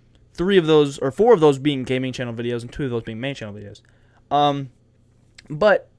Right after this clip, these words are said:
the point of all that is my, my product, my productivity has been insane. And, you know, it's kinda, it's kinda thrown me off 'cause I'm, like, usually not, like, that insanely productive.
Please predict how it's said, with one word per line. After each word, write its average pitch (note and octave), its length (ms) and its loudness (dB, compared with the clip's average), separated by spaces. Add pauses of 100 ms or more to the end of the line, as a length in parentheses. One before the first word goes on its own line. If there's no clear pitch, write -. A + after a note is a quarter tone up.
(440)
the F3 80 -6
point D#4 200 -2
of A3 60 0
all D#3+ 120 4
that C#3+ 100 2
is D3 180 0
my, D3 240 -8
my D3 160 -2
product, E3+ 340 -2
my E3 140 -4
productivity A#3+ 560 -4
has C#3+ 140 -6
been C3 260 -8 (320)
insane. C3 720 -6 (540)
And, D#3+ 400 0
you D#3+ 80 -4
know, D#3 100 0
it's D#3 140 0
kinda, B3+ 340 -2
it's G3+ 140 0
kinda C4+ 380 -4
thrown A3 280 -2
me A3 80 -4
off A#3+ 160 -4
'cause - 140 -10
I'm, G3 80 -4
like, E3+ 240 -6
usually G#3 400 -4
not, E3+ 260 -4
like, C3 220 -10
that C#3 320 -2
insanely D3 500 -8
productive. F3+ 540 -8